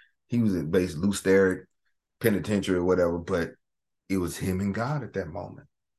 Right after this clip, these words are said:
And so, and, and there's other prophets that, that had, that was among people, but when God, you know, gets them, and God is, I'm sure there's been many times you guys can testify about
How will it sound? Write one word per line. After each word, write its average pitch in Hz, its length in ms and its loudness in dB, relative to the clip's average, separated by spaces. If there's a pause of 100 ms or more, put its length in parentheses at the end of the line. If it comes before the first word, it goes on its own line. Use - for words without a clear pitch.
(420)
And 95 180 0
so, 95 400 -4
and, 104 260 -6
and 98 320 -4
there's 110 280 0
other 151 220 2
prophets 113 500 -4
that, 92 300 -4
that 92 180 -2
had, 101 320 -6
that 95 180 0
was 95 180 -4
among 107 360 -2
people, 139 320 -2
but 90 180 -4 (160)
when 90 260 -10
God, 120 480 -8
you 110 120 -2
know, 98 340 -4 (340)
gets 139 300 0
them, 92 400 -6 (300)
and 151 200 2
God 170 240 2
is, 196 240 0
I'm 170 140 -2
sure - 320 -6
there's - 180 -4
been 95 200 -6
many 95 140 -4
times 92 360 -10
you 107 100 -4
guys 92 320 -6
can 85 140 -10
testify 90 580 -6
about 90 360 -10